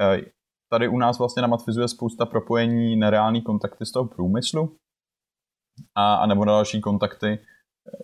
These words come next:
jako jiných, jiných lidí, kteří by ohledně her chtěli něco dělat, protože jak už padlo, v té tvorbě té hry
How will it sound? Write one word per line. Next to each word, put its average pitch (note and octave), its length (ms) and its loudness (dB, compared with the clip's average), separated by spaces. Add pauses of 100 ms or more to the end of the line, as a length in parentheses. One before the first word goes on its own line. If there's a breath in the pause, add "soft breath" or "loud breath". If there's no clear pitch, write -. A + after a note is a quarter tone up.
(160)
jako G2+ 200 -2
jiných, G#2 440 2
jiných G#2 320 0
lidí, G#2 260 2
kteří G#2 300 -2
by F#2+ 120 -2
ohledně G2 300 2
her G2 220 2
chtěli G2 320 -4
něco F#2+ 260 -2
dělat, G2+ 320 0
protože - 180 -6
jak F#2 160 -2
už G2+ 100 -6
padlo, G2 360 0
v - 580 -16
té F3+ 120 -4
tvorbě F#3+ 280 0
té G#2 120 -4
hry G#2 460 0